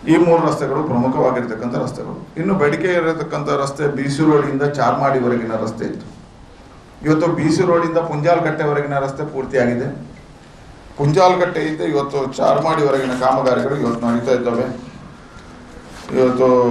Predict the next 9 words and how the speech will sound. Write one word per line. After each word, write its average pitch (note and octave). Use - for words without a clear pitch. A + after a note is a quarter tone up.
ಆ C3+
ಕಾಮಗಾರಿಯು C3
ವೇಗವನ್ನು A#2
ಪಡ್ಕೊಂಡಿದೆ. -
ಇನ್ನೊಂದು F3
ಇರ್ತಕ್ಕಂಥದ್ದು D#3+
ಮೈಸೂರಿಂದ D3
ಮಾಣಿ C3
ಮೈಸೂರು, A#2+